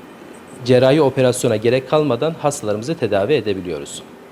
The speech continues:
Safiye Hanım'a böbrekte tespit edilen bir kit nedeniyle ablasyon tedavisi uygulama kararı aldık.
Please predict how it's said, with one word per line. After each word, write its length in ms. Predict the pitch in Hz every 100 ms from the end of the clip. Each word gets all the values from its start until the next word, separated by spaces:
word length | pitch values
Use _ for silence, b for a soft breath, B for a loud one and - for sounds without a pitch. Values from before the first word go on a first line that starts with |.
| - -
Safiye 380 | - 208 202 220
Hanım'a 340 | 196 156 156
böbrekte 420 | 165 156 160 165 160
tespit 320 | 156 - 131
edilen 320 | 113 120 120
bir 80 | 139
kit 280 | - 151 131
nedeniyle 560 | 113 113 113 110 127
ablasyon 480 | 131 127 139 - 139
tedavisi 460 | 131 113 107 101 104
uygulama 340 | 104 110 147
kararı 360 | 156 147 143 131
aldık. 300 | 104 107